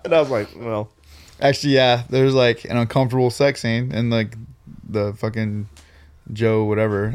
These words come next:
Speaker 2: Yeah.
Speaker 1: <laughs>
Speaker 2: And so I just remember being like, I was like, "You know what? Whatever. This movie's fucking weird anyway." <laughs> I was like, I was like, I, I get, like, at first I was like, I could feel eyeballs.
Speaker 1: Yeah.
Speaker 2: You know, watching my screen, I was like, "Ah, whatever. It's Brad Pitt."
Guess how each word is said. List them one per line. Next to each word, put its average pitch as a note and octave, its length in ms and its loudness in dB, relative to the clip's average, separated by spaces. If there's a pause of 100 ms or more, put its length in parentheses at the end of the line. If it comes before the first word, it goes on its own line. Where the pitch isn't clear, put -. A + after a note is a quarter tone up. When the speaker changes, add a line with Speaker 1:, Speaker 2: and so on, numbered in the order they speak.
Speaker 2:
Yeah. D3+ 440 6
Speaker 1:
<laughs> - 40 -10 (340)
Speaker 2:
And E3+ 160 4
so E3 360 6
I E3 200 4
just D#3+ 140 -2
remember D#3 280 4
being C#3 200 4
like, A2+ 420 0 (240)
I B2+ 100 4
was C3+ 60 4
like, B2 160 2
"You D3 60 -4
know C#3+ 100 0
what? C#3 180 0
Whatever. G2+ 220 -2
This G#2 120 -8
movie's G#2 180 -10
fucking G2+ 200 -8
weird G2 200 -6
anyway." G2 200 -2
<laughs> - 0 -
I B3+ 1500 4
was E3 40 0
like, D3+ 460 0
I C#3 100 4
was D3 100 4
like, C#3 300 2
I, - 80 0
I D3 40 4
get, D#3+ 120 2
like, C#3+ 280 0
at C3+ 140 2
first D3+ 220 2
I - 20 2
was B2+ 80 2
like, A#2+ 100 0
I A#2 100 -2
could A2+ 80 -16
feel A#2 260 2
eyeballs. A2+ 500 2 (140)
Speaker 1:
Yeah. B2 280 6
Speaker 2:
You G#2+ 140 -4
know, A2+ 120 -2
watching A2 280 -4
my G#2+ 80 -4
screen, A2+ 240 -8
I G#2+ 60 -6
was G#2 80 -10
like, - 120 -12
"Ah, - 140 -12
whatever. - 220 -14
It's - 80 -18
Brad - 200 -12
Pitt." - 220 -12